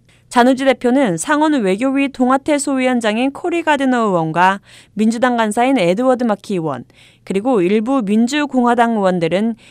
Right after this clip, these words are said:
이천십칠 년 초 북한과의 전쟁 가능성을 우려했지만 현재로선 외교가 시작됐기 때문에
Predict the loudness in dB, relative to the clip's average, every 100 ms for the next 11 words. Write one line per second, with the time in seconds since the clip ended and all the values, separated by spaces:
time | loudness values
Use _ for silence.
0 | -18 -10 -2 2 2 0 -4 -2 -2 -2
1 | -2 -2 -2 -6 -12 -4 -2 2 2 2
2 | 0 -2 -2 0 0 2 2 0 -2 -2
3 | -2 -2 0 -2 -4 -2 -2 -2 -6 -16
4 | -20 _ 0 2 2 0 -2 -2 0 0
5 | 0 0 2 2 2 -4 -6 -6 -6 -4
6 | -4 -2 -2 -2 -4